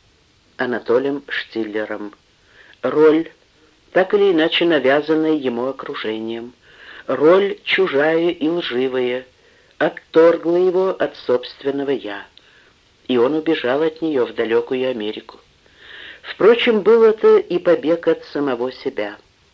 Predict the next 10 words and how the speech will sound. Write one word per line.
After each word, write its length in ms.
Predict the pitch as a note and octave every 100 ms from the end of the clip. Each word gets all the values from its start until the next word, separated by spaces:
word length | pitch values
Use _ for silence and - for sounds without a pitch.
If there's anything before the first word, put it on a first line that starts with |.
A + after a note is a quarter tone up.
| _ _ _
кончившийся 960 | - D#3+ F#3 - F3 - F3 - - E3
моральным 580 | D#3+ A#2 A2 B2 B2+ B2+
крушением. 800 | - - G#2+ - G2 F#2+ G2 F#2 F#2 _ _ _ _ _ _ _ _ _ _
А 140 | A#2 B2
инженера 640 | A#2+ A#2 A2+ A#2+ A2+ G#2
Фабера 480 | - F3 C3 F#2+ F2+ - - - - _ _ _ _
лишь 300 | A2+ D#3 D#3
тяжкая 500 | - G3+ F#3 - F3+
личная 480 | F3 F3 - E3+ E3
трагедия 800 | D#3+ E3 E3 C#3 A#2 A2 A2 G2+